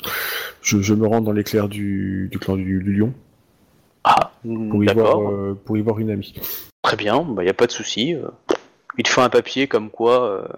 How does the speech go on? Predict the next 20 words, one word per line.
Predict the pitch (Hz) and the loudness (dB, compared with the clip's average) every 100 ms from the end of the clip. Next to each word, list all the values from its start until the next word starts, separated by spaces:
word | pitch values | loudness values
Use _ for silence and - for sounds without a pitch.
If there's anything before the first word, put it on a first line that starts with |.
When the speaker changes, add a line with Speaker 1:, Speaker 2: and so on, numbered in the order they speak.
| - - - - | -20 -20 -20 -12
Speaker 2:
le | - | -6
clan | 110 113 | -2 -2
du, | 104 101 101 101 101 | -2 -4 -2 -2 -4
du | 98 | -6
crabe | - 110 113 - | -2 0 0 -2
te | 104 | -10
dit | 92 - 107 113 127 113 | -8 -12 -8 -2 0 0
que, | - 104 107 - - - - - - | 0 0 0 -2 -6 -12 -16 -20 0
euh, | 107 117 | 2 4
il | |
te | 120 | 4
demande | 139 151 | 2 4
le | 135 | 2
nom | 135 | 0
de | 135 | 2
l'ami | 131 135 | 2 0
que | 131 | -4
tu | 127 | 0
vas | 120 | 2
voir | 156 - | 2 0